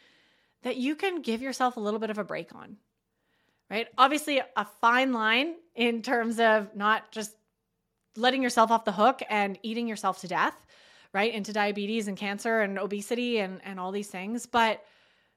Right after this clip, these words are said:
it's also okay to be struggling. It's okay to not be perfect. It's okay to notice that you are slowly making progress in the right direction. That's what matters.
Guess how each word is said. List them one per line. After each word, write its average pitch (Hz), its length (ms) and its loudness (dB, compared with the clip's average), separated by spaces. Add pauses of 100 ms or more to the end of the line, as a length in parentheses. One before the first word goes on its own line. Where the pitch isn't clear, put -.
(320)
it's 233 200 -6
also 302 380 0
okay 254 580 -2
to 208 640 -2
be 214 100 -10
struggling. 208 580 -8
It's 196 160 -10
okay 220 320 -4
to 247 80 -4
not 220 160 -4
be 202 100 -8
perfect. 190 420 -10
It's 180 120 -14
okay 214 380 -4
to 208 560 -2
notice 202 480 -4
that 196 200 -6
you 202 220 -6
are 196 400 -2 (280)
slowly 254 640 0
making 208 340 -6
progress 180 800 -6 (480)
in 233 200 0
the 208 80 -6
right 180 180 -4
direction. - 640 -12
That's 226 240 -6
what 196 80 -6
matters. - 480 -12